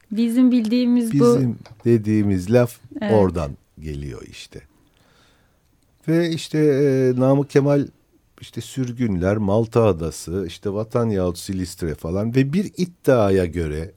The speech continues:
Speaker 2: yüzde yüz kanıtlanmamış olsa da, Osmanlıca çünkü zor bir lisan ve de eksik sesli harfleri olmayan, e, yazması çok güç bir lisan. O lisanla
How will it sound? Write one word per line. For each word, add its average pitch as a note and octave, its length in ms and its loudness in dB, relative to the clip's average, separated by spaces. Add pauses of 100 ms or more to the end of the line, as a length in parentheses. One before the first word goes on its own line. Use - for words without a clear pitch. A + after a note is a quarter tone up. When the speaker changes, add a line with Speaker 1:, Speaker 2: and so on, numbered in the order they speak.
(800)
Speaker 2:
yüzde A2+ 420 -4
yüz A#2 320 0
kanıtlanmamış G#2 840 -2
olsa E2+ 400 -4
da, D#2+ 240 -4
Osmanlıca C#3 560 -6
çünkü A#2+ 300 -8
zor G#2 380 0
bir D#2+ 100 -6
lisan C#2 460 -12 (1000)
ve A2+ 120 -2
de C3+ 180 4 (600)
eksik E3 440 -2 (120)
sesli - 480 0
harfleri A#2 460 2
olmayan, F#2+ 720 0 (340)
e, F#2 80 -8 (120)
yazması G2 720 -4
çok A#2+ 240 -6 (160)
güç A2+ 400 -8
bir E2+ 160 -4
lisan. D#2 520 -6
O A#2+ 140 0
lisanla G#2+ 720 -4